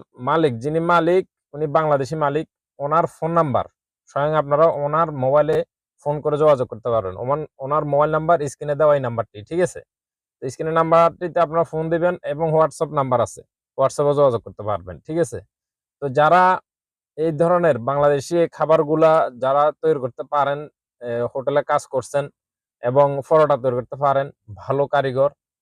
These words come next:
তারা কিন্তু যোগাযোগ করবেন, ঠিক আছে। এবং যারা আমার ভিডিওগুলো দেখতেছেন, আপনারা WhatsApp, Facebook এবং, এ, এ, ইমো বিভিন্ন জায়গায় শেয়ার করবেন, ঠিক, ঠিক আছে, সোশ্যাল মিডিয়াতে শেয়ার করে দেন বিষয়টা। তাহলে আমাদের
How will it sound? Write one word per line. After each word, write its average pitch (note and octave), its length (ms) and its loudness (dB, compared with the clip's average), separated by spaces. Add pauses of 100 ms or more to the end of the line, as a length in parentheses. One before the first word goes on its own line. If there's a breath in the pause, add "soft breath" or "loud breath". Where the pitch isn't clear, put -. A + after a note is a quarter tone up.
(280)
তারা D3 300 4
কিন্তু D#3 280 -10
যোগাযোগ D3 360 4
করবেন, F#2 320 -8
ঠিক D3+ 180 -8
আছে। C#3+ 220 -2 (100)
এবং D3+ 340 -2
যারা D3 220 2
আমার D#3 220 2
ভিডিওগুলো D#3 360 0
দেখতেছেন, D3 520 -4 (360)
আপনারা C#3+ 500 0 (100)
WhatsApp, C#3+ 520 0 (160)
Facebook D3 540 -2 (100)
এবং, C#3 300 0 (140)
এ, A#2+ 380 2 (420)
এ, A#2+ 300 0
ইমো D#3+ 160 2
বিভিন্ন F3 320 2
জায়গায় F3 260 4
শেয়ার D#3+ 320 2
করবেন, A2 280 -4
ঠিক, - 220 -12 (140)
ঠিক D#3+ 120 -10
আছে, D3 200 -4
সোশ্যাল C#3+ 320 -6
মিডিয়াতে C#3+ 600 0
শেয়ার D3+ 320 2
করে A#2 200 -6
দেন F#2+ 260 -10 (220)
বিষয়টা। G#2+ 400 -8
তাহলে C#3 400 0 (340)
আমাদের C#3+ 400 2